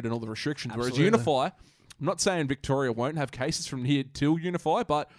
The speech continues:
Speaker 1: at the moment we look pretty good. So I think one weekend in Victoria, which is lucky for us,
Speaker 2: Yeah.
Speaker 1: we will get Unify. I'm, I'm pretty sure that will be the next festival, which sucks for Full Tilt because, like, a, a, a,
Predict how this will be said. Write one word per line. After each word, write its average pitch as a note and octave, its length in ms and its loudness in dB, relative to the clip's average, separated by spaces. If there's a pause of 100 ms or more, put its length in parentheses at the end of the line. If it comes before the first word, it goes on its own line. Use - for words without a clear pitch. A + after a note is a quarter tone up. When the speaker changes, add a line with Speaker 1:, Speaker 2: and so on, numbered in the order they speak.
(200)
Speaker 1:
at C#3+ 140 -4
the C#3 80 0
moment D3+ 240 2
we C3+ 60 0
look B2+ 140 -2
pretty A#2 220 -8
good. B2+ 240 -4
So C#3 140 -2
I C3 60 0
think C3+ 240 -4
one D3 160 -2
weekend C#3 320 -2
in A2 60 -10
Victoria, B2+ 500 -4
which B2 180 -4
is A#2 120 -8
lucky B2+ 240 -2
for A2+ 240 -8
us, - 340 -8
Speaker 2:
Yeah. A2+ 340 -6
Speaker 1:
we B3+ 180 8
will G#3 180 8
get C3+ 240 -2
Unify. B2 440 0
I'm, F#3 120 6
I'm G3+ 100 8
pretty C4 200 2
sure G3+ 200 4
that D#3+ 180 2
will C3+ 160 4
be C3 100 2
the A2+ 100 -4
next G#2+ 240 -8
festival, A2 360 -8
which - 360 -8
sucks - 380 -10
for G#2 60 -8
Full C3+ 220 -6
Tilt A2 240 -6
because, A#2 380 -6 (600)
like, C#3 200 -2
a, E3+ 160 -2
a, A3 60 4 (180)
a, - 20 -6